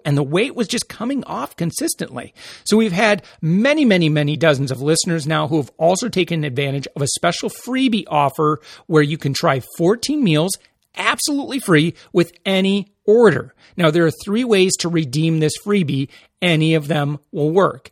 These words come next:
Number one, you go to wonderslim dot com forward slash savings angel.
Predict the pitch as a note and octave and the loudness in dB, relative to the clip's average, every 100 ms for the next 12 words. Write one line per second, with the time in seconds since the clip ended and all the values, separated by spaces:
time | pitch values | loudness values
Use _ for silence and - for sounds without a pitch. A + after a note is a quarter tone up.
0 | _ _ - E3 D3 C#3+ F#3 A#3+ E3 D3+ | _ _ -4 2 4 4 4 2 4 4
1 | - D#3+ C3 D3+ G#3+ C#4+ B3+ - A3+ A#3 | 4 0 0 0 0 -4 -6 -6 -2 2
2 | G#3+ D3 C#3 C#3+ C#3 C#3 F#3+ D#3 C#3+ D3+ | 2 2 0 2 2 2 0 2 0 -2
3 | D#3 E3+ - D#3 E3+ - _ - - G3+ | -2 0 0 0 0 -8 _ -14 -6 -2
4 | G#3 A3 A#3 A#3 G#3+ - - G3+ G3 F#3 | 0 0 -2 -2 -2 -8 -6 0 2 2
5 | D#3 - - | 0 -2 -8